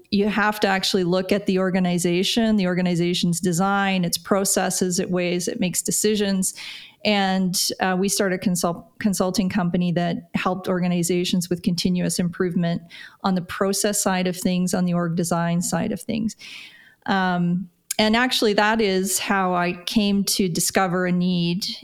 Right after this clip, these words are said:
in the investment world for, uh, improvements around what I would call interdependence for, uh, investors. So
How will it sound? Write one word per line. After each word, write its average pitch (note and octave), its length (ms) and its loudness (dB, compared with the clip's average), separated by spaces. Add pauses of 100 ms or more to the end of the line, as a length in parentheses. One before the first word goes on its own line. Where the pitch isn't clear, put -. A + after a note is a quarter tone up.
in F3+ 600 2 (220)
the F3 440 0
investment F#3+ 640 0
world E3+ 500 -2 (120)
for, F3 720 -2 (500)
uh, F3+ 220 0
improvements C4+ 880 0
around G#3 360 0
what F#3+ 120 0
I F#3+ 60 2
would F#3 160 -4
call F3+ 360 0
interdependence G3+ 1300 0 (580)
for, F#3+ 840 0 (220)
uh, F3+ 640 0 (160)
investors. G3 840 0 (220)
So F#3+ 680 0